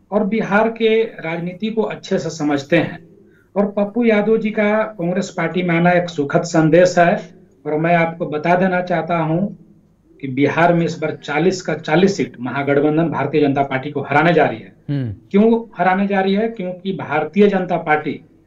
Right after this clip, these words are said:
Speaker 1: जिस तरह से कथनी और करनी दोनों अलग अलग के लिए जाने जाती
Speaker 2: हम्म।
Speaker 1: है, वो उन्होंने करके दिखाया। एक सभा में अमित शाह जी ने कहा था कि भविष्य में किसी भी तरह का कोई गठबंधन नीतीश कुमार और जदयू से नहीं होगा।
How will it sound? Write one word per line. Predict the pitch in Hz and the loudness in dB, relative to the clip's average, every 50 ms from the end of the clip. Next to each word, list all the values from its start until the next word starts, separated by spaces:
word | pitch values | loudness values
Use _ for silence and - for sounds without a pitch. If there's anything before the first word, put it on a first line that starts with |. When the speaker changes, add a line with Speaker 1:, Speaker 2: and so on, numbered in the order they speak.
| _ _ _ - 110 | _ _ _ -18 -8
Speaker 1:
जिस | 120 180 190 190 - - | -4 -4 -4 -4 -6 -14
तरह | - _ _ _ 180 175 175 175 | -20 _ _ _ 4 6 6 6
से | 175 - 151 113 - - _ _ _ _ _ _ _ _ _ _ - - | 4 2 -2 -4 -6 -8 _ _ _ _ _ _ _ _ _ _ -4 -2
कथनी | 160 156 156 - 175 185 202 202 | -2 -2 -2 -4 0 2 4 4
और | 190 180 - - | 2 2 0 0
करनी | 165 160 165 185 - | 0 0 2 0 0
दोनों | - 143 156 165 175 170 | 2 2 2 2 0 -2
अलग | - - 160 196 208 190 | -2 0 2 2 4 4
अलग | 180 180 180 - | 4 2 0 0
के | 170 | -2
लिए | 165 160 | -4 -4
जाने | 143 151 147 165 180 | -2 -2 0 0 0
जाती | 165 160 143 151 151 135 | 2 2 2 2 0 0
Speaker 2:
हम्म। | 107 135 143 | -2 -4 -4
Speaker 1:
है, | 180 202 - - - _ _ _ 233 | -6 -6 -8 -12 -20 _ _ _ 2
वो | 247 | 4
उन्होंने | 247 208 208 233 254 269 | 6 6 6 6 4 2
करके | 269 - 202 185 180 - 185 160 | 2 0 -2 -2 -2 -2 -4 -4
दिखाया। | 147 165 151 - - 175 165 113 104 - - - | -4 -4 -4 -4 -4 -4 -4 -4 -6 -8 -8 -6
एक | 185 196 - | -6 -6 -6
सभा | - - 196 180 170 175 214 220 | -4 -2 -2 0 2 2 2 4
में | 214 196 170 170 208 - - - - - _ _ _ - | 4 2 0 0 -2 -6 -10 -14 -20 -20 _ _ _ -6
अमित | 160 185 202 202 | -2 0 0 0
शाह | - 214 190 180 | 0 0 0 0
जी | 180 202 | 2 2
ने | 196 196 196 | 2 2 0
कहा | 190 175 170 190 196 - | 0 -2 -2 -2 -2 -2
था | 202 196 | -2 -2
कि | 196 202 180 | -2 -2 -2
भविष्य | 151 143 151 175 220 202 - - 202 | -2 0 2 2 2 2 2 2 2
में | 202 196 196 | 2 2 0
किसी | - 185 170 - - 233 | -2 -6 -6 -2 0 2
भी | 208 220 208 | 2 2 2
तरह | - 190 185 185 185 | 2 2 2 2 2
का | 185 190 175 | 0 -2 -4
कोई | - - - 196 202 196 | -4 0 2 4 4 4
गठबंधन | 196 185 175 165 170 165 165 165 185 185 | 4 2 2 2 2 0 0 0 0 0
नीतीश | 170 170 - 190 185 - | -2 -2 -4 -4 -6 -8
कुमार | - 165 165 170 170 180 | -6 -4 -2 0 2 2
और | 190 170 143 | 2 2 2
जदयू | 156 151 151 160 170 - | 0 0 0 0 -2 -2
से | - 156 147 | -2 0 2
नहीं | 143 156 175 160 | 4 4 4 4
होगा। | 139 127 - 95 - | 2 0 -4 -8 -10